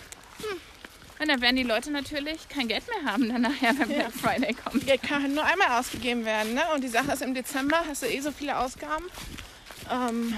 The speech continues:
Speaker 1: dieses Jahr wahrscheinlich nicht.
Speaker 2: Naja.
Speaker 1: Wo die Kinder wollen ja auch Weihnachten feiern.
Speaker 2: Ja.
Speaker 1: Ja, also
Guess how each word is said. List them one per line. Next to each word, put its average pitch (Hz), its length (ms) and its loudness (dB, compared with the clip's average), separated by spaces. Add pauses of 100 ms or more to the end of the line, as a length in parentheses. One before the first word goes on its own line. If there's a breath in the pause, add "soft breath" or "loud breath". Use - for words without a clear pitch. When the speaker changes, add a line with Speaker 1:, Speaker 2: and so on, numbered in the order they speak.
(120)
Speaker 1:
dieses 214 280 -8
Jahr 220 140 -6
wahrscheinlich 202 440 -8
nicht. - 340 -10
Speaker 2:
Naja. 226 400 -4 (540 loud breath)
Speaker 1:
Wo 226 80 2
die 247 140 0
Kinder 302 340 -2
wollen 233 180 0
ja - 140 -4
auch 180 180 -6
Weihnachten 214 460 -6
feiern. 190 500 -10
Speaker 2:
Ja. 233 100 -8 (1500)
Speaker 1:
Ja, 233 220 6 (600)
also 233 460 0